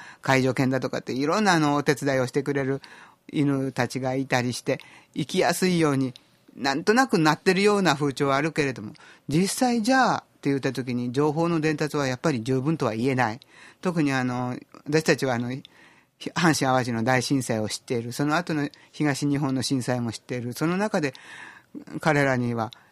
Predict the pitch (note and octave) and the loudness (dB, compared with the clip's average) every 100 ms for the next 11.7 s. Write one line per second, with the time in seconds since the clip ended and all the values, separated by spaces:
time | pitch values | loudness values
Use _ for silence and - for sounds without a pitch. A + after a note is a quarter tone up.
0 | - C#3 D3+ D#3 F3 D#3 A#2+ B2+ B2+ C3 | -4 0 0 2 2 2 0 0 0 -2
1 | B2+ A#2+ - C#3+ C#3+ D3+ C#3+ C3+ D3+ - | -2 -4 0 0 2 0 0 0 -2 -6
2 | - C#3 D3 - - E3+ F3 D#3 G3 F3 | -10 -4 -4 -6 0 2 4 4 2 -2
3 | - - _ D#3 - - D3 C#3 - D#3+ | -10 -20 _ -6 -6 0 0 0 -2 0
4 | D3 C3 B2 - - - - F3+ F3 C3+ | 2 0 -4 -12 -10 -10 -2 2 2 2
5 | A#2 B2 B2+ B2 - - G3+ D#3 - G3+ | 0 -4 -4 -8 -8 -4 -4 -6 -2 0
6 | C4 G3+ - - - C3 C3 - B2 B2 | 0 -2 -2 -2 -2 -2 -2 -4 -4 -4
7 | A#2+ A2+ - G#2 - B2+ B2+ A3+ A3 - | -6 -10 -10 -14 -6 -4 2 2 0 -4
8 | - - - - - _ - - D#3+ F3 | -20 -20 -20 -20 -20 _ -20 -6 0 0
9 | F3 - F3+ - B2+ A2+ C#3 C3+ C3+ B2+ | -2 2 2 2 -2 2 2 2 0 0
10 | B2 C3 - _ _ D#3 D3 C3+ - D#3 | -2 -4 -10 _ _ 2 2 0 -2 2
11 | D#3+ C#3 - C3 B2+ D#3+ | 4 2 0 -2 0 -2